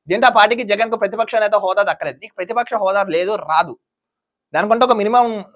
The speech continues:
సర్టెన్ సీట్స్ ఉంటాయి. తెలదో ఏడవదు మీకు. అయితే మిగిలిన ఎమ్మెల్యేల మాదిరిగానే ఆయన కూడా సాధారణ సభ్యుడిగానే వాదన ఉంది.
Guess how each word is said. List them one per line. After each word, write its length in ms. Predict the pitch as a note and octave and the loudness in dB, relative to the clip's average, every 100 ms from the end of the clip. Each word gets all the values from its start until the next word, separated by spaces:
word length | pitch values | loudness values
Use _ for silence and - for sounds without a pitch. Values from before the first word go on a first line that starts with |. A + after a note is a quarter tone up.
| - | -8
సర్టెన్ 280 | E3+ A3 | -4 -4
సీట్స్ 240 | G#3+ A#3 A3+ | -4 -6 -6
ఉంటాయి. 240 | G#3 F3+ - _ _ _ _ _ _ _ _ - | 0 0 -2 _ _ _ _ _ _ _ _ -2
తెలదో 260 | F#3 A3+ B3 | 2 4 6
ఏడవదు 320 | A3 A3 A3 | 8 6 2
మీకు. 420 | G#3 G3+ G#3 G#3 _ _ _ _ _ _ _ _ _ _ _ _ _ | -2 -4 -4 -8 _ _ _ _ _ _ _ _ _ _ _ _ _
అయితే 220 | D#3 A3+ | 2 4
మిగిలిన 260 | B3+ A3+ C#4 | 4 4 2
ఎమ్మెల్యేల 300 | B3+ B3+ B3+ | 0 0 2
మాదిరిగానే 480 | A#3 A3 A#3 A3+ A#3 | 2 2 2 2 4
ఆయన 180 | G3+ G#3+ | 2 0
కూడా 160 | A#3 | -2
సాధారణ 380 | A3+ F#3+ A3 A3 | 0 0 0 -2
సభ్యుడిగానే 640 | G#3+ F#3+ G3+ G3 G#3+ B3+ - _ | -4 -6 -4 -2 -4 -6 -12 _
వాదన 280 | C#3+ F3 F3 | -2 0 -2
ఉంది. 160 | F3+ | -6